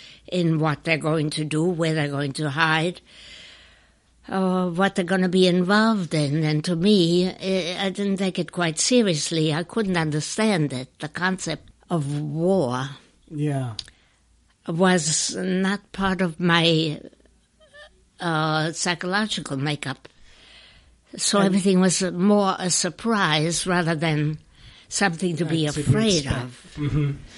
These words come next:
Speaker 2: So did you, um, you were just in the right generation for that. You were, you were the post-World War Two generation,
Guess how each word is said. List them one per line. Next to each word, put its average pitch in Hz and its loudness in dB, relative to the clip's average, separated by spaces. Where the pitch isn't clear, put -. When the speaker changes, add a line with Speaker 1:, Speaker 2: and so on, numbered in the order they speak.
Speaker 2:
So 165 8
did 156 0
you, 165 4
um, 143 -2
you 190 4
were 170 6
just 180 2
in 160 0
the 156 0
right 147 4
generation 143 2
for 123 -4
that. 113 -8
You 160 0
were, 175 0
you 170 0
were 185 2
the 147 -4
post-World 165 6
War 147 2
Two 180 4
generation, 135 -2